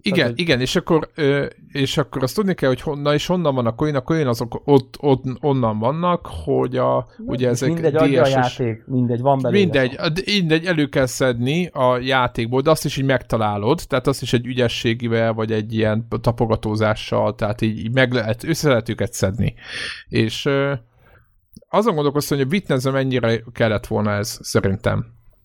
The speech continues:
Speaker 1: Mert, ö, nem lett volna olyan frusztráló, mert lett, mert volt olyan puzzle rész, amin mentem, mint később is mondta más, hogy úristen, hát ő, ő mennyit szenvedett vele, és volt olyan hely, ahol viszont vért izzadtam. És, ö, és, ö,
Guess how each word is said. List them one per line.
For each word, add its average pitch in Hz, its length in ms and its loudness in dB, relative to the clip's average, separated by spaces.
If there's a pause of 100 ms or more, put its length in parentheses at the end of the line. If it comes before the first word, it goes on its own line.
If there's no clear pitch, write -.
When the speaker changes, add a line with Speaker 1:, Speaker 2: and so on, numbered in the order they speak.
(460)
Speaker 1:
Mert, 117 540 -2
ö, 139 140 2
nem 151 180 0
lett 107 160 -4
volna 110 180 0
olyan 107 120 0
frusztráló, 160 600 0
mert 165 220 0
lett, 147 320 -2
mert 151 300 0
volt 175 320 2
olyan 123 340 -2
puzzle 123 420 0
rész, 131 360 -2
amin 120 240 2
mentem, 127 440 0
mint 117 140 -2
később 120 420 0
is 113 120 -2
mondta 117 360 0
más, 110 300 0
hogy 110 140 -2
úristen, 117 640 0
hát 110 240 -2
ő, 113 140 0
ő 110 280 0
mennyit 113 260 0
szenvedett 104 420 -2
vele, 156 300 0 (340)
és - 120 -14
volt 120 360 0
olyan 117 180 0
hely, 120 200 2
ahol 117 220 2
viszont 117 380 -2
vért 101 300 0
izzadtam. 107 640 0 (640)
És, 135 340 0
ö, 147 260 4 (140)
és, 139 300 -2
ö, 147 300 2